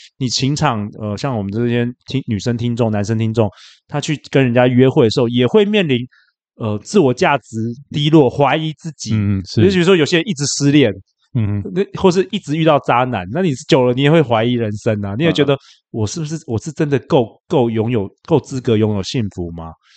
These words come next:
Speaker 2: 嗯哼。
Speaker 1: 那我觉得创业家也是一样啊，就当你失败一次、两次之后，其实我大概几年前我真的有很严重，就是怀疑我是不是那一块料。
Speaker 2: 嗯哼。
Speaker 1: 我就想说是不是有人天生就可以是，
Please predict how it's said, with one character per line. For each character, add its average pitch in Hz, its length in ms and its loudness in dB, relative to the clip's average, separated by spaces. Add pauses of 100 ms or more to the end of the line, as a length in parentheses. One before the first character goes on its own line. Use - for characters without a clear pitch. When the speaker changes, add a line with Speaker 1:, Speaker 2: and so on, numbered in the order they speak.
Speaker 2:
嗯 95 80 -6
哼。 87 80 -6
Speaker 1:
那 220 80 2
我 165 80 2
觉 170 80 2
得 185 40 2
创 196 220 -2
业 180 100 0
家 165 200 0
也 117 140 -4
是 131 220 -6
一 117 40 -4
样 123 180 0
啊， 107 140 -4
就 131 80 -6
当 135 200 -2
你 110 80 -4
失 - 200 -6
败 123 160 0
一 110 100 -4
次、 123 220 -4
两 87 180 -6
次 113 260 -4 (380)
之 143 180 -2
后， 123 320 0 (640)
其 180 160 -2
实 185 160 2
我 135 180 4 (600)
大 180 120 0
概 175 100 0
几 143 140 -4
年 117 180 -2
前 117 160 -2
我 110 120 0
真 175 180 -2
的 170 140 4
有 113 120 0 (320)
很 117 200 -4
严 113 180 0
重， 110 240 0 (300)
就 165 100 -6
是 175 60 2
怀 120 240 0
疑 131 120 -2
我 113 200 -4
是 - 160 -8
不 143 60 -2
是 147 140 -8
那 147 140 0
一 139 40 0
块 143 240 -2
料。 131 320 2 (440)
Speaker 2:
嗯 101 120 -2
哼。 98 200 -2 (360)
Speaker 1:
我 147 100 2
就 233 60 4
想 185 180 0
说 185 140 4
是 233 140 -2
不 233 40 2
是 214 120 4
有 123 100 4
人 120 140 2
天 170 260 2
生 165 160 0
就 - 100 2
可 - 160 -4
以 110 100 -4
是， - 200 -12